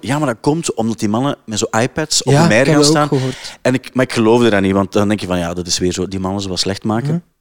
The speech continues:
Speaker 1: Nu kwam ik letterlijk twee dagen daarna op de Meijer om iets op te nemen voor Studio Brussel.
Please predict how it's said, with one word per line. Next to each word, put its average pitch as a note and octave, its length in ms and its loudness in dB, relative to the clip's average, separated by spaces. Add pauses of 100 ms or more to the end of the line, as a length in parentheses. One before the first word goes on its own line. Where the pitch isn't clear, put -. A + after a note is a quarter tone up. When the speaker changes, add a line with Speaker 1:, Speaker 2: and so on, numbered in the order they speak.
(140)
Speaker 1:
Nu A2 100 -4
kwam C#3+ 220 2
ik - 180 -4
letterlijk C3+ 380 0
twee C3+ 180 2
dagen A#2+ 240 0
daarna G2+ 240 -4
op F#2+ 120 -6
de G2 80 -2
Meijer F#2+ 260 -2 (140)
om B2 160 2
iets - 160 -2
op B2+ 120 0
te - 60 -10
nemen G#2 260 0
voor F2 160 -6
Studio E2+ 360 -6
Brussel. G2+ 380 -2